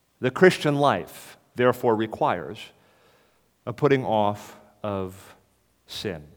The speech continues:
I don't mean to be any more graphic than the passage itself, uh, but the language of the text is pretty graphic. Paul actually wants us to think about physical circumcision and what it entailed.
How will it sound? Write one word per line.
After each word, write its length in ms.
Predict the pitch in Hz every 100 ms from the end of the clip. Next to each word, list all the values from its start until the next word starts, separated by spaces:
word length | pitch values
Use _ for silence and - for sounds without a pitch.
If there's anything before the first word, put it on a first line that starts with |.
| _ _ _ _ _ _ _ _ _ _ _ _ _ _ _ _ _ _
I 100 | 151
don't 160 | 165 160
mean 140 | 151
to 80 | 135
be 140 | 131
any 140 | 135 139
more 160 | 127
graphic 600 | 110 117 120 127 165 -
than 180 | 123 110
the 80 | 107
passage 520 | - - 120 107 110
itself, 720 | - - 98 64 - - _ _ _ _ _ _ _ _ _ _ _
uh, 120 | 110 107
but 280 | 127 127
the 160 | 120 123
language 360 | 123 156 143 120
of 80 |
the 60 | 113
text 240 | 120 113
is 80 | 110
pretty 200 | - 104
graphic. 560 | 107 120 123 120 - - _ _ _ _ _ _ _ _ _ _
Paul 240 | - 156 151
actually 240 | 151 147
wants 340 | 135 160 165
us 160 | 123 113
to 100 | 131
think 300 | - 156 151
about 260 | 117 110 -
physical 380 | 120 107 110
circumcision 720 | 110 131 127 120 107 110 104 107
and 80 |
what 160 | 107 104
it 80 | 98
entailed. 560 | 98 - 107 87 64